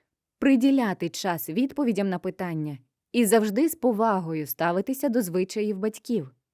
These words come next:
Навчіть медичних працівників надавати чітку і достовірну інформацію про користь вакцин.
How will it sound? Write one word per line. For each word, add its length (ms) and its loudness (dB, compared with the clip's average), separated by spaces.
Навчіть 540 2
медичних 440 0
працівників 560 -2
надавати 440 2
чітку 500 0
і 40 4
достовірну 640 0
інформацію 680 -2
про 180 0
користь 400 0
вакцин. 540 -4